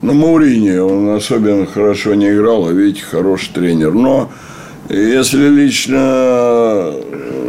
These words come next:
мне вы задаете вопрос, я считаю, что я многое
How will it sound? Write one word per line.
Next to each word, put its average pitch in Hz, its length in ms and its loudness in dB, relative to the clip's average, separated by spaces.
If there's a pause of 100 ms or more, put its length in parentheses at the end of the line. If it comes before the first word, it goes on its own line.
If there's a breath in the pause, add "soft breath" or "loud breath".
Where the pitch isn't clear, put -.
(260)
мне 139 380 2
вы 131 140 2
задаете 98 600 0
вопрос, 82 640 -4 (160)
я 135 240 0
считаю, 98 500 0
что 92 640 -2
я 104 260 2
многое 98 880 0